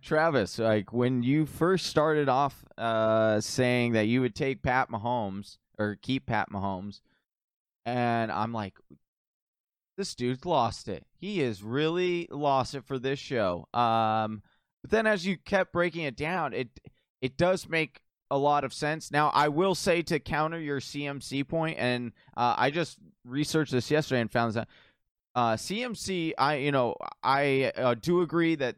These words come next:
you know, the chance of him repeating are very, very slim.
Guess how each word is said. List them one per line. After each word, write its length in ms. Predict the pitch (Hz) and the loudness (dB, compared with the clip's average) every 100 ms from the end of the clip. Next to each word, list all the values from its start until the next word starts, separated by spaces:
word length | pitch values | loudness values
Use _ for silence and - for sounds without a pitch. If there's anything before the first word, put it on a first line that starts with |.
| _ | _
you 140 | 110 107 | -12 -8
know, 200 | 104 92 _ - | -8 -8 _ -14
the 100 | 107 | -12
chance 280 | - 160 143 | -6 -4 -4
of 80 | 143 | -6
him 220 | 151 139 | -6 -6
repeating 440 | 135 - 139 135 | -10 -8 -8 -6
are 60 | 123 | -4
very, 200 | 120 120 | -2 -2
very 160 | 113 | -2
slim. 380 | 104 - 135 143 | -6 -6 -6 -8